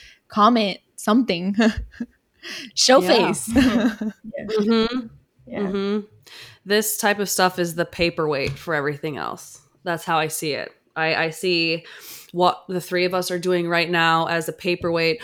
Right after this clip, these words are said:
Speaker 2: All of the papers and fluff and angry words and, and mean conversations, those can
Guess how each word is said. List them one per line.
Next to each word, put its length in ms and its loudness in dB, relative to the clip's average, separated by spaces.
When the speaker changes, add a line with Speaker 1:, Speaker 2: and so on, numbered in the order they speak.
Speaker 2:
All 180 4
of 100 0
the 80 2
papers 580 4
and 200 2
fluff 560 2
and 220 2
angry 520 4
words 540 4
and, 220 2
and 320 0
mean 280 0
conversations, 840 0
those 240 0
can 240 -2